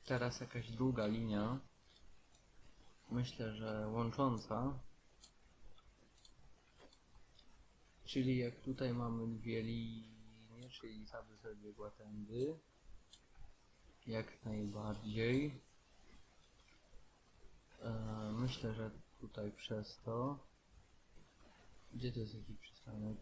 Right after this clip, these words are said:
Dobra, przez ten przystanek, okej. Myślę, żeby sobie jeszcze zahaczała tutaj tą strefę Nowobiór. Jak najbardziej też dobry pomysł.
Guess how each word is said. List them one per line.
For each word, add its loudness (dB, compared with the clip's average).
Dobra, -2
przez -6
ten -4
przystanek, -2
okej. 2
Myślę, 4
żeby -2
sobie 2
jeszcze 0
zahaczała 0
tutaj -2
tą -8
strefę -2
Nowobiór. 6
Jak 0
najbardziej 0
też -2
dobry 0
pomysł. 0